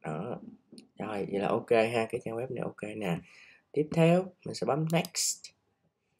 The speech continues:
Cái này, à, mình không có banner,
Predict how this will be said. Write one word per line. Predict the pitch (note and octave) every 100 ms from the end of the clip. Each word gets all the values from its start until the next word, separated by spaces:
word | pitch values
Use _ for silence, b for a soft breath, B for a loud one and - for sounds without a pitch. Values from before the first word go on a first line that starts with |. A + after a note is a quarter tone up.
| _ - _ _ _ _ -
Cái | D3
này, | A#2+ A2 G#2
à, | G2+ G#2 A2 - _
mình | G#2+ G2+
không | A2+ A#2+
có | C#3+
banner, | B2 A#2 A2+ G#2